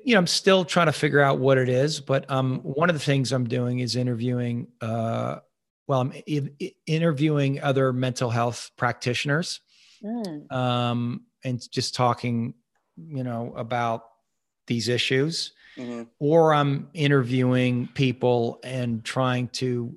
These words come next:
Speaker 1: uh, deconstruct them psychologically, if they're willing,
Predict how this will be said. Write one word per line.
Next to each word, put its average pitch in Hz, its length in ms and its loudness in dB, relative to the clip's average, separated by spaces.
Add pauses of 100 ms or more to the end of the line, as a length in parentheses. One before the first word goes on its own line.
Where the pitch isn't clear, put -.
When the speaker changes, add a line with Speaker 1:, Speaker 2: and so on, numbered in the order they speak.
Speaker 1:
uh, 123 240 -6
deconstruct 120 680 -4
them 117 360 -4
psychologically, 117 800 -4
if 139 140 4
they're 131 120 4
willing, 113 360 -2